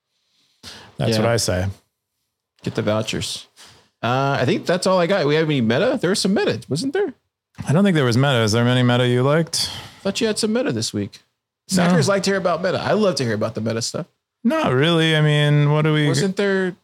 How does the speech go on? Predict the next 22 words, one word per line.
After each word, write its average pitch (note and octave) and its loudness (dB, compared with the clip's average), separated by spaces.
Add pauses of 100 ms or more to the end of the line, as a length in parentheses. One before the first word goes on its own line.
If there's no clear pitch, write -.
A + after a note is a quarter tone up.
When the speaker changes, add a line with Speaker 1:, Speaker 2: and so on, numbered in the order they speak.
Speaker 2:
nothing? D#4+ -6 (100)
There E3+ -4
was F3 -2
no F3+ 0
meta G#3 0
this D#4+ -4
week? F4+ -4 (260)
Speaker 1:
Noth-, D3+ 0
I - 2
mean, E3+ 4
there G#3 2
was A3 0
quite E3+ 0
a E3+ 2
few D3 2
meta, D#3 2
but C#3+ 4
there C#3+ 2
wasn't D#3 4
any C3+ 2
top B2 0
meta. A#2 0